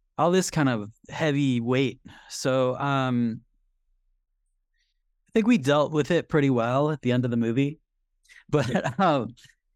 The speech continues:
you know, it's just, it's been a process. And, like, one of the things that was really valuable to production and, and continued filming with Sam was that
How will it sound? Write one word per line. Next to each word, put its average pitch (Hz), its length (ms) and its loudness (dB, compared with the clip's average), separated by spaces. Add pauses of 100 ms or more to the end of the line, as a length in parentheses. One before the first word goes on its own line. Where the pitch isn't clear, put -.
(180)
you 165 120 0
know, 175 160 2
it's 180 180 0
just, 180 380 0
it's 160 180 0
been 175 180 0
a 185 60 2
process. 135 720 0
And, 127 200 0
like, 120 140 0
one 139 200 0
of 139 40 0
the 139 100 0
things 120 340 -2
that 117 100 0
was 110 140 -6
really 113 160 0
valuable 110 720 0
to 107 680 -2
production 104 680 -2 (240)
and, 110 480 -4 (100)
and 110 220 -4
continued 113 460 0
filming 113 360 0
with 110 160 -4
Sam 110 420 -4
was 113 240 -2
that 104 300 -2